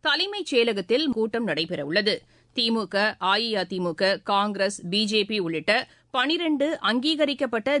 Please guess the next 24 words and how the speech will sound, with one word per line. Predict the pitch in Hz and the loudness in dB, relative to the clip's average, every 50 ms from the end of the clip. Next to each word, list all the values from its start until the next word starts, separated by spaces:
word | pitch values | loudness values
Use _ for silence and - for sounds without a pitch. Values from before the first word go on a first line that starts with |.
| 214 196 214 | 0 0 0
தேசிய | 233 254 269 - 277 269 277 254 | 0 0 -2 -4 -2 -2 0 0
மற்றும் | 233 202 202 - 233 196 170 | 0 0 0 0 -2 0 0
மாநில | 160 175 202 226 214 190 | 0 2 2 2 0 0
கட்சிகள் | 156 - - - 214 208 247 208 147 - - - - _ | -2 -4 -6 -6 -2 0 0 0 0 -4 -12 -20 -20 _
இக்கூட்டத்தில் | - 302 302 - 359 370 381 392 359 320 302 262 - 233 | -2 -2 0 0 0 -2 0 -2 -4 -4 -4 -4 -2 -2
பங்கேற்க | 208 214 202 214 214 190 - 320 | -2 0 0 -2 -2 -2 -4 -2
அழைப்பு | 302 226 190 202 220 214 220 190 | 0 0 2 0 0 -4 -4 -6
விடுக்கப்பட்டுள்ளது. | 165 151 147 - 143 110 135 143 185 208 220 202 190 - - - _ _ _ _ _ _ _ _ _ _ _ | -6 -6 -6 -8 -8 -10 -8 -4 -2 -2 0 0 -2 -4 -4 -12 _ _ _ _ _ _ _ _ _ _ _
தேர்தல் | 320 339 370 381 403 320 392 359 339 | 0 0 0 0 -2 -2 -4 0 0
அறிக்கையில் | 277 269 285 - 285 262 240 277 302 320 302 _ | 0 0 0 -2 -4 -2 -2 -2 -2 -2 -4 _
திமுக | 311 294 302 311 320 320 302 - - 285 285 294 285 240 226 | 0 0 2 2 2 2 0 0 0 2 2 2 2 2 0
உறுதியளித்தபடி | 240 302 262 302 294 254 233 226 220 - 226 208 220 202 208 233 254 269 - 196 196 | -2 0 0 2 2 2 2 0 0 -2 -2 -2 0 -2 0 -2 -2 -4 -6 -4 -2
மாநில | 208 220 233 269 311 311 302 294 | 0 2 2 2 0 0 0 0
அரசு | 240 226 226 - - 240 214 202 | 0 0 -2 -2 -4 -2 -2 0
ஊழியர்களுக்கு | 220 226 233 226 220 202 190 196 190 - 185 - 247 269 277 240 | 0 0 2 0 0 2 2 2 2 2 2 0 0 0 0 -2
பழைய | _ 240 214 220 254 285 302 311 294 240 208 208 | _ 0 0 2 2 0 0 -2 -2 0 2 2
ஓய்வூதிய | 240 262 262 240 254 226 240 226 220 208 | 2 2 2 -2 -2 -2 0 0 0 0
திட்டத்தை | 208 180 196 196 214 233 214 160 | 0 -2 -2 -2 0 2 2 2
அமல்படுத்த | 170 202 247 269 - 233 226 214 226 190 | 2 0 -2 0 0 -2 -2 -2 -2 -2
வேண்டும் | 180 165 151 - - 147 | -2 -4 -4 -4 -6 -6
என்று | 220 - 247 165 113 - _ _ - _ _ _ | -2 0 0 -2 -2 -6 _ _ -20 _ _ _
மார்க்சிஸ்ட் | - 208 226 254 294 339 - - 330 311 - - | -4 0 2 2 2 0 -2 -6 -8 -8 -4 -2
கம்யூனிஸ்ட் | 233 202 214 214 226 - - | -2 -2 0 -2 -4 -2 -2
கட்சியின் | 185 180 - 196 180 214 254 | -4 -2 -2 -4 -2 -2 -2